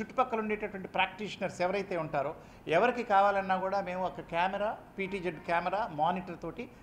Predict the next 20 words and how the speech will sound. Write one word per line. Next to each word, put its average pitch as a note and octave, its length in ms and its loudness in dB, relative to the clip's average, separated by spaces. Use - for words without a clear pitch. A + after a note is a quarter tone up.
మేము D#3 100 -4
సెంట్రల్ G#3+ 300 -2
కమాండ్ E3+ 320 -2
స్టేషన్ D#3+ 320 -10
ఇరవై A#3+ 180 0
నాలుగు A#3+ 240 0
గంటలు G3 260 -4
వాళ్ళ F3+ 180 2
పేషెంట్ని F3 380 -6
ఆపరేషన్ E3+ 420 2
చేసిన D3+ 220 -6
వాళ్ళు C#3 180 0
కానీ, C3 280 -6
వాళ్ళ C#3+ 180 0
క్రిటికల్ E3+ 360 -8
కేర్ D3+ 240 -6
పేషెంట్స్ B2+ 320 -10
కానీ C3+ 160 -8
ఎవరైనా G#3 280 -2
సరే E3+ 260 -6